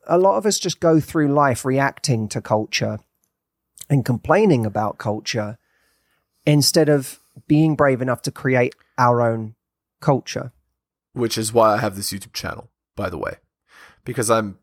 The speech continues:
Speaker 2: I, I disagree with how people are doing things, and I, I think, and I think many people disagree. And this is the counterculture,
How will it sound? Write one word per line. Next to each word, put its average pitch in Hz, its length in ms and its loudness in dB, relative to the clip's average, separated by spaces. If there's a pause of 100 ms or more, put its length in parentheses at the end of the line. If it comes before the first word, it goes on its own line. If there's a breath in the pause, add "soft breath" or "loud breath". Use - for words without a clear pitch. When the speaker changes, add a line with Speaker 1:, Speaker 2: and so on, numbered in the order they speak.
(100)
Speaker 2:
I, 104 240 2 (140)
I 104 100 -2 (160)
disagree 110 560 -2 (160)
with 98 140 -6
how 98 160 2
people 107 280 -4
are 98 100 -2
doing 98 280 -2
things, 131 320 0
and 98 80 -2
I, 87 100 -2 (140)
I 101 100 2
think, 98 420 -4 (320 loud breath)
and 123 100 2
I 123 40 4
think 120 180 0
many 143 200 2
people 107 260 -4
disagree. - 480 -6 (880 soft breath)
And 104 400 -4 (160)
this 127 360 0
is 110 340 0 (640)
the 113 160 0
counterculture, - 960 -4